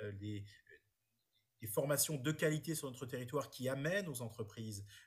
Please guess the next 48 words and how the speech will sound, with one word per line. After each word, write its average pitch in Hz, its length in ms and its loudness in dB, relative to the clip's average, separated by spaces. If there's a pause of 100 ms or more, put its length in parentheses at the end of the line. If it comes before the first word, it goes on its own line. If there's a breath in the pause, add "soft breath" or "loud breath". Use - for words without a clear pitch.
(100)
euh, 95 140 -4
les 110 200 -4
ressources 113 500 -4
humaines 117 220 0
dont 110 160 -4
elles 110 160 -2
ont 110 60 -2
besoin. 107 320 0
Je 175 80 -6
crois 107 140 -4
que, 107 120 -4
euh, 104 760 -8
aujourd'hui, 123 560 -2 (360 loud breath)
il 110 60 -18
n'y 113 80 -8
a 104 40 -6
pas 143 140 0
un 143 140 -2
che-, 156 260 -2
un 156 140 2
seul 160 200 6
chef 151 140 2
d'entreprise 135 400 -2
que 131 120 -2
je 117 80 0
rencontre 156 340 -2
qui 117 140 -4
ne, 113 280 -2
ne 104 160 -2
me 104 220 -2 (240)
dévoile 135 480 2
pas, 139 180 0
qui 127 160 -8
ne 113 140 -2
m'avoue 120 420 0
pas 135 340 -2 (260 loud breath)
avoir 107 260 -2
du 101 100 -4
mal 147 280 2
à 123 40 0
recruter 117 640 -4 (760)
sur - 200 -4
un 104 60 0
certain 113 300 0
nombre 110 320 -2
de, 101 220 -2
de 104 120 -6
fonctions. 113 560 -2